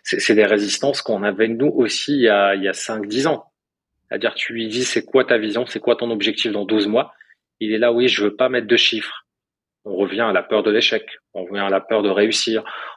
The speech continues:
on revient à la peur d'être déçu. C'est vraiment des trucs qui sont hyper basiques et on peut même pas traiter des vraies problématiques d'efficacité. Les gens, ils veulent des équations magiques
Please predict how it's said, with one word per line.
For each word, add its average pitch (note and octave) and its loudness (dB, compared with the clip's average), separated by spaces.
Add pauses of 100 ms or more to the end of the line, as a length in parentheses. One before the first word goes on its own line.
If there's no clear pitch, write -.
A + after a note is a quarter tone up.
on A2 -10
revient G#2+ 0
à G#2 2
la A2+ 4
peur G#2 2
d'être F#2+ 2
déçu. - 2
C'est - -2
vraiment C#3+ 4
des B2+ 6
trucs - -4
qui A#2 -8
sont - -6
hyper C#3 2
basiques A2+ -2
et - 0
on G#2 -4
peut A#2+ -2
même D#3+ -4
pas E3 0
traiter - 0
des A#2+ 2
vraies A2+ 0
problématiques A#2 -6
d'efficacité. A2+ -2 (400)
Les B2 6
gens, F3+ 2
ils A#2+ 4
veulent A2+ 4
des G#2+ 4
équations D3 2
magiques B2+ -2